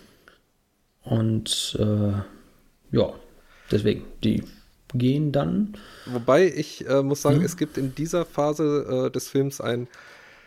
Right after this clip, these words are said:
Speaker 2: wahnsinnig gutes Zitat von Yoda, was, glaub ich, auch jedem bekannt,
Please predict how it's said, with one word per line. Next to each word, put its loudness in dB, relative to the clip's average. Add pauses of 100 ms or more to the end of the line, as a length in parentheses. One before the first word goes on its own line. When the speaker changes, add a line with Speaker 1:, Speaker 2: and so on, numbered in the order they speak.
(360)
Speaker 2:
wahnsinnig 6
gutes -6
Zitat -2
von -4
Yoda, 4
was, -2
glaub 4
ich, -4
auch -4 (120)
jedem -2
bekannt, -4